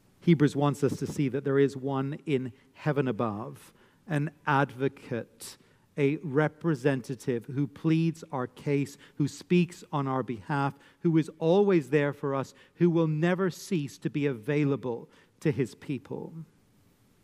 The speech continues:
We might imagine an Israelite approaching one of the Levitical priests at the temple in Jerusalem,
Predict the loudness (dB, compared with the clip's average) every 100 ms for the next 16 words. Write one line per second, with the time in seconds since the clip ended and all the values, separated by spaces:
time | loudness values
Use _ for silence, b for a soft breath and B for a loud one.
0 | _ _ b b b b b b -2 2
1 | 4 4 4 2 2 -2 -4 -2 -4 -2
2 | -2 0 -2 -6 -4 -2 -2 -2 -6 -2
3 | -4 -4 -4 -2 0 0 2 2 2 -2
4 | -2 -4 -4 -8 -14 -10 -10 -8 -4 -4
5 | -2 -4 -4 -4 -2 -4 0 0